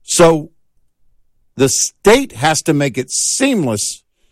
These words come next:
which is even more expensive, which means that no one will ever know the shortfall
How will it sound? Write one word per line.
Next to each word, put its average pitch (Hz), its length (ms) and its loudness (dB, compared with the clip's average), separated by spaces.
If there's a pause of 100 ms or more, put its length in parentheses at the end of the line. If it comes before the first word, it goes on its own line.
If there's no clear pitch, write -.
(760)
which 156 200 2
is 160 160 0
even 180 300 0
more 240 460 0
expensive, 123 800 -4 (1200)
which - 220 0
means 160 640 0 (1080)
that 151 220 4
no 175 140 2
one 226 220 -2
will 190 160 2
ever 175 200 -2
know 156 500 -2 (140)
the 113 60 -6
shortfall 104 760 -2